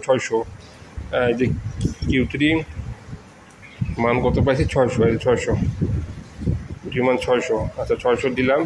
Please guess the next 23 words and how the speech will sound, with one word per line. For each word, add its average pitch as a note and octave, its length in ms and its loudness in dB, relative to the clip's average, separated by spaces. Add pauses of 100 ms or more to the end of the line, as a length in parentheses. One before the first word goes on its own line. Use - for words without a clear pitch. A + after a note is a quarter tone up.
(440)
তাহলে A#2+ 240 4
হচ্ছে - 240 4
এ - 80 4
টু D3+ 140 4
কত, C3+ 180 4 (180)
পাই C3 180 4
বাই C3 180 4
ফোর C#3 180 2
into B2+ 200 0
ডি B2 60 0 (140)
স্কয়ার, - 200 0
এবার A2+ 200 2
ডি C3 60 2 (100)
কত C3 200 -2
আসবে, A#2 180 2
ভি B2 120 2
টু C3 60 0 (100)
যেটা A#2+ 200 2 (100)
সিক্স, C3+ 200 -2 (180)
সিক্স B2 140 -6 (120)
স্কয়ার C3 260 0
into A#2+ 200 0 (460)
ভি B2 100 2